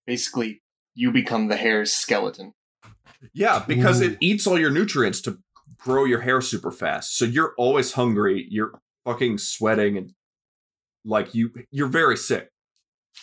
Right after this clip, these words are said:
Speaker 1: This hair <laughs> was made for me.
Speaker 3: So, okay, so that's, like, stage, that's, like, like, stage, like, two. Like, so let's say, let's say s-, that's the end of stage one, where they finally completely taken over your body,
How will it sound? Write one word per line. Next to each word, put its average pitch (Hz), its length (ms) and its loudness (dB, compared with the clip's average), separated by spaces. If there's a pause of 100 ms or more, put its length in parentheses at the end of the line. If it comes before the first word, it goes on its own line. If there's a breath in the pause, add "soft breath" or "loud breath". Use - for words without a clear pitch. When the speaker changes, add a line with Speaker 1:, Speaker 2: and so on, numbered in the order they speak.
(160 loud breath)
Speaker 1:
This - 180 -2
hair 117 380 2
<laughs> - 60 -12
was 139 280 -4
made 123 260 -6
for - 140 -14
me. 117 340 0 (1300 loud breath)
Speaker 3:
So, 165 160 0
okay, 156 200 4
so 143 140 0
that's, 175 220 2
like, 185 200 0
stage, 123 760 0
that's, 127 160 -2
like, 135 180 0 (340)
like, 107 240 -4 (360)
stage, 117 600 0
like, 92 240 -10 (340)
two. 90 300 -2
Like, 107 240 -2
so - 120 -2
let's 143 140 -2
say, 127 380 0 (380)
let's 117 120 -4
say 135 100 4
s-, - 180 -2
that's 113 280 0
the - 200 0
end 107 220 2
of 98 80 -2
stage 95 360 2
one, 92 340 0
where 90 160 0
they 87 100 -6
finally 98 460 -2
completely 101 420 0
taken 101 300 0
over 92 240 -2
your 90 240 -4
body, 80 480 -4